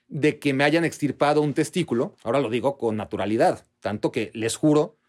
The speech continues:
no estoy seguro si el que me queda es el izquierdo o el derecho, porque, pues, ¿cómo lo, cómo les digo? Acaba colgando en medio.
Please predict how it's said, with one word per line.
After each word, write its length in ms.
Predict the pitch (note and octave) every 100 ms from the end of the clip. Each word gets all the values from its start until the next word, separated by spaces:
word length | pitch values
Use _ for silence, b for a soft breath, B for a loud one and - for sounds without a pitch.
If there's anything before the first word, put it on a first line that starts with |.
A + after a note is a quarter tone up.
| _ -
no 240 | A#2+ D3
estoy 240 | - D#3
seguro 720 | D3 - D3 C3 D#3 D#3 F3+ _ _ _ -
si 220 | - C#3+
el 120 | B2
que 120 | -
me 160 | B2 A#2+
queda 420 | D3 C3 C#3 D#3+ _ _
es 200 | B2 -
el 100 | -
izquierdo 500 | A2+ - A#2+ A#2+ C3
o 160 | A#2 G#2+
el 100 | G#2
derecho, 480 | B2+ G#3 - F#2+ - _ _ _
porque, 360 | - G2+ A#2 G2+
pues, 220 | G#2 - _ _
¿cómo 220 | - D3+
lo, 220 | E3 C#3 C3 D#3+
cómo 200 | D3 D#3
les 360 | D3 B2+ C3 B2
digo? 160 | D#3
Acaba 400 | B2+ D3 C#3+ D#3 _ _ _ _
colgando 440 | - C3 B2+ C#3+ D#3
en 120 | C#3
medio. 420 | F#3+ A3 A#2+ G2+